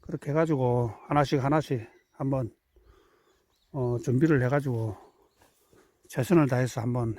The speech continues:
해보도록 하겠습니다. 여러분들 한번 관심 있게, 예, 봐주시고 <clears throat> 좋아요 많이 눌러주십시오.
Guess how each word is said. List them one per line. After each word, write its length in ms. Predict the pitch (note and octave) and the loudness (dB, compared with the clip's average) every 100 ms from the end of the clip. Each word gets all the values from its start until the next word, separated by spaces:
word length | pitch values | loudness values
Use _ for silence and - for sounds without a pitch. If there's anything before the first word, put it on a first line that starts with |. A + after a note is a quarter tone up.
| - | -6
해보도록 380 | C3 C#3 A#2+ A2 | -6 -4 -6 -6
하겠습니다. 580 | A#2 - A#2+ A2 G#2+ - | -10 -6 -6 -6 -10 -4
여러분들 460 | C#3+ C#3 B2+ A#2 A2 | -2 0 -2 -4 -4
한번 360 | A#2+ A#2+ G#2+ | -2 -2 -4
관심 380 | - C3+ C3+ D3+ | -2 0 4 4
있게, 500 | D3 - B2+ A#2 A2 - _ _ _ _ _ - _ _ _ _ C3+ | 4 0 -2 -2 -4 -10 _ _ _ _ _ -20 _ _ _ _ -8
예, 200 | A2+ A2 | -6 -4
봐주시고 840 | - B2 C3+ - B2+ A#2+ A2+ A2 - - - - - - | -4 -4 -4 -4 -4 -2 -4 -6 -10 -20 -20 -20 -20 4
<clears throat> 760 | - C2 - - - - - - | 6 8 6 2 -6 -18 -20 -4
좋아요 500 | C#3 C#3+ F3 E3+ B2 | 2 6 8 6 6
많이 340 | A#2 A#2+ B2+ | 0 -2 -2
눌러주십시오. 760 | A2+ A2+ B2 A#2+ A2+ - - | -2 -4 -6 -8 -12 -14 -16